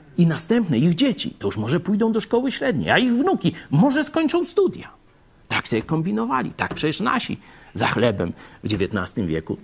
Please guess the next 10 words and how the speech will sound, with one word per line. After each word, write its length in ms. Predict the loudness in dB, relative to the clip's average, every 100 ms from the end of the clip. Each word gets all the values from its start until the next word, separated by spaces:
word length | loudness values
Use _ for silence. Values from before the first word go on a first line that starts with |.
| -6
też 300 | -6 -6 -12 _ -14
tam 320 | -10 -10 -12 -16 -6
jechali. 440 | -6 -4 -8 -12 -14
Za 120 | -10
chlebem, 400 | -4 0 0 -2 -8 -16 _ _
ale 180 | -12 -10
przede 320 | -6 -4 -4
wszystkim 420 | -4 -6 -8 -8 -8
za 140 | -8
sprawiedliwością 1000 | -8 -4 0 2 2 0 0 -4 -10 -16